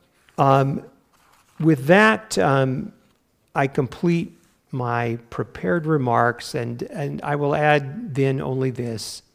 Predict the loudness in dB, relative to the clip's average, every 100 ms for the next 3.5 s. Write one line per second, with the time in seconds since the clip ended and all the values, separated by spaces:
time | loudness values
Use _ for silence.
0 | _ _ _ _ _ _ -10 -6 -6 -4
1 | -4 -2 2 4 6 4 2 -2 -2 2
2 | 2 2 -4 -10 -2 0 0 0 0 2
3 | 2 0 0 -4